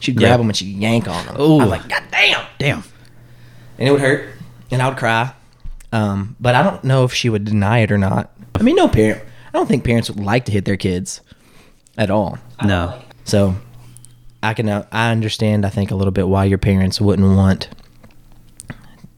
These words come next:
Speaker 1: <laughs> would feel guilty maybe about having to say <laughs> when you're
Speaker 2: Oh,
Speaker 1: a
Speaker 2: man,
Speaker 1: kid.
Speaker 2: it's not that they don't feel guilty or not. It's they don't think it happened at all.
Speaker 1: <laughs> You think they don't even remember it at all?
Speaker 2: M-, I, I have no idea. It's just like that part of their mind just went blank.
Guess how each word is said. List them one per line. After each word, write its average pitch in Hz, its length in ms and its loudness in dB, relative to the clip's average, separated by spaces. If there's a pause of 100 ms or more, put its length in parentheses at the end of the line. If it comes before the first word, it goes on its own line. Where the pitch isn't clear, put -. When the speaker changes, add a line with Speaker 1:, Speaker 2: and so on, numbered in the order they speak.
Speaker 1:
<laughs> 165 240 0
would 151 280 2
feel 160 340 4
guilty 127 400 2
maybe 110 280 4
about 104 200 0
having 120 260 -2
to 135 60 -4
say - 220 -4
<laughs> - 500 -6
when 156 100 2
you're 123 140 2
Speaker 2:
Oh, 117 80 4
Speaker 1:
a 123 40 4
Speaker 2:
man, 131 140 2
Speaker 1:
kid. 135 140 2
Speaker 2:
it's 127 120 -4
not 151 120 2
that 139 120 -2
they 117 180 4
don't 113 260 -2
feel 110 160 -2
guilty 104 560 0
or 95 80 0
not. 98 300 2
It's - 360 -2 (560)
they 107 200 2
don't 110 140 2
think 120 180 -4
it - 80 -4
happened - 380 -2
at 170 140 2
all. 175 300 2
Speaker 1:
<laughs> - 60 -18
You 214 120 2
think 175 200 2
they 160 80 4
don't 156 260 4
even 143 220 0
remember 131 400 4
it 151 80 4
at 139 100 4
all? 165 200 2
Speaker 2:
M-, 123 220 -2
I, 165 440 0 (100)
I - 40 -6
have 110 180 -4
no 107 80 0
idea. 127 280 0
It's 107 120 0
just 104 140 -6
like 104 140 -2
that 101 200 0
part 110 180 0
of 104 40 -4
their 107 100 -2
mind 123 200 -2
just 95 200 -2
went 98 160 0
blank. 139 340 0